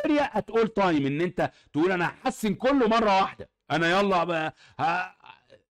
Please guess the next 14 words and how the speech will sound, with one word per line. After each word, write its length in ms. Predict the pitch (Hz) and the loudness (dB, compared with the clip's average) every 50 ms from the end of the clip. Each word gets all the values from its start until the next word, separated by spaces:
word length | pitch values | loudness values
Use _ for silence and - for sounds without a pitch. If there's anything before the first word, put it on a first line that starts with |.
| _ _ - | _ _ -8
هنسفلت 600 | 151 156 156 - - 240 247 240 202 196 180 185 | -8 -8 -6 -2 -2 -2 -2 0 -2 -4 -4 -4
الشوارع 360 | 175 - - 190 196 214 190 | -6 -6 -4 -4 -2 -2 -4
كلها 380 | - - 185 180 190 220 214 196 | -2 -4 -4 -2 0 0 0 2
مرة 320 | 196 190 185 180 175 175 | 2 2 2 2 2 2
واحدة، 300 | 170 156 - - 120 - _ _ _ _ | 2 0 -4 -10 -18 -18 _ _ _ _
هن 200 | - 147 170 180 | -4 -4 -4 -4
مش 140 | 175 170 - | -4 -6 -4
عارف 280 | 185 170 185 175 - - | -4 -4 -4 -4 -4 -4
ايه، 160 | 190 190 185 | -2 -2 -2
لا 120 | 190 208 | -2 -4
ما 120 | 226 226 196 | -4 -4 -6
ينفعش 380 | 170 139 - 185 175 156 - | -6 -4 -4 -4 -2 -4 -6
الكلام 360 | 147 - - 147 143 143 143 143 | -10 -8 -6 -4 -4 -4 -4 -4
ده. 140 | 143 135 | -4 -6